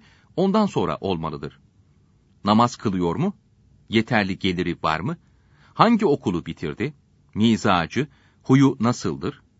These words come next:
Ehliyeti var mı? Oğlan annesiyle mi oturacak gibi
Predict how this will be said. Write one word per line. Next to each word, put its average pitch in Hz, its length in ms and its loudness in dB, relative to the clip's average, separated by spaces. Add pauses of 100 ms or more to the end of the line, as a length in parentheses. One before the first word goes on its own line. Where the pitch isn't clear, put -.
(260)
Ehliyeti 117 540 2
var 90 200 -2
mı? 87 160 -8 (600)
Oğlan 185 400 4
annesiyle 156 580 0
mi 120 80 -2
oturacak 95 600 -4
gibi 110 240 -2